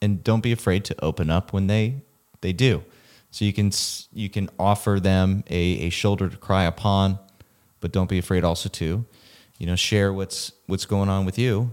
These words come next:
And also accountability. And this, this is directly connected to, I feel, movement, fitness,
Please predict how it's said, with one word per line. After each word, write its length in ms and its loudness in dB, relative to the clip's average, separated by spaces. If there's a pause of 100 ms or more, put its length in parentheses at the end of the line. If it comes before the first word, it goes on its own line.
(100)
And 120 -4
also 320 0
accountability. 880 4 (240)
And 100 4
this, 220 0 (100)
this 240 2
is 140 -6
directly 400 0
connected 480 -2
to, 360 0 (380)
I 160 0
feel, 440 -4
movement, 680 2 (220)
fitness, 720 0